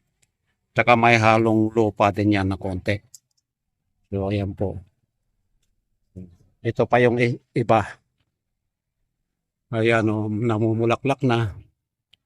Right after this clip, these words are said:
Ayan. So, nasa ano rin yan. Nasa sako.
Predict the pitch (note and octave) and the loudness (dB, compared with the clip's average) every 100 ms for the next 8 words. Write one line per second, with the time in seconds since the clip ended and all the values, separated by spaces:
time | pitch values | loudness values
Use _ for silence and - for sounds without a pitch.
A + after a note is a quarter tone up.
0 | _ _ _ _ _ _ _ _ _ _ | _ _ _ _ _ _ _ _ _ _
1 | _ _ G#2+ G#2+ G#2 F2+ - _ _ _ | _ _ -6 -4 -6 -8 -14 _ _ _
2 | _ _ _ - A2+ A2 A2+ A2+ G#2+ B2+ | _ _ _ -8 -2 2 4 4 4 4
3 | A#2+ A#2 A#2+ A#2+ A#2 A#2+ A#2+ G#2+ F#2+ - | 6 4 2 2 4 4 2 0 -4 -12
4 | _ _ _ _ _ _ _ A#2+ A2 G#2+ | _ _ _ _ _ _ _ -2 -2 -2
5 | A2+ - A#2+ A2 B2 G#2+ F#2 | -4 0 0 0 -2 -2 -4